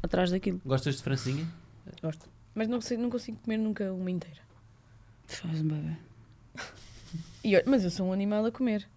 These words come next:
Speaker 1: Não parece.
Speaker 3: Mas, eh, mas, epá, não dá.
Speaker 1: Não te ficou bem agora.
Speaker 3: Epá, não, não é verdade, eu como, como imenso, mas,
Speaker 2: Sim.
Speaker 3: eh, mas depois sinto-me mal em comer tanto. Tipo, eu penso, eu olho para aquilo, já vou quase no fim e penso, "Ah, já não dá, pá."
Speaker 2: O
Speaker 3: An-,
Speaker 2: arrependimento,
Speaker 3: an-,
Speaker 2: não é? O
Speaker 3: yeah.
Speaker 2: pós.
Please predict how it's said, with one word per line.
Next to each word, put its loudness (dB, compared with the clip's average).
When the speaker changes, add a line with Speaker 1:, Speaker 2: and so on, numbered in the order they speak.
Speaker 1:
Não 10
parece. 6
Speaker 3:
Mas, 0
eh, 2
mas, 0
epá, -2
não 0
dá. 0
Speaker 1:
Não 6
te 0
ficou 2
bem -2
agora. -6
Speaker 3:
Epá, 6
não, 4
não 2
é 6
verdade, 4
eu 4
como, 4
como 4
imenso, 4
mas, 6
Speaker 2:
Sim. 0
Speaker 3:
eh, 0
mas 2
depois 2
sinto-me 6
mal 6
em 2
comer 0
tanto. -2
Tipo, 0
eu 4
penso, 2
eu 6
olho 8
para 8
aquilo, 6
já 6
vou 8
quase 8
no 4
fim 2
e 2
penso, 0
"Ah, -4
já 4
não 4
dá, 0
pá." 2
Speaker 2:
O 12
Speaker 3:
An-, 10
Speaker 2:
arrependimento, 8
Speaker 3:
an-, 4
Speaker 2:
não 10
é? 12
O 8
Speaker 3:
yeah. 12
Speaker 2:
pós. -2